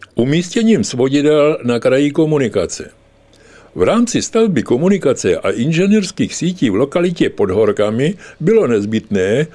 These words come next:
pro dokončení díla a převážně pro kolaudaci komunikace provést stabilizaci svahu na jejím počátku,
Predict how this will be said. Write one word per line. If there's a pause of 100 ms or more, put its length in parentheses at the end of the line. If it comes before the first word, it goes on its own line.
(140)
pro
dokončení
díla (280)
a
převážně
pro (160)
kolaudaci
komunikace (380)
provést
stabilizaci
svahu
na
jejím
počátku,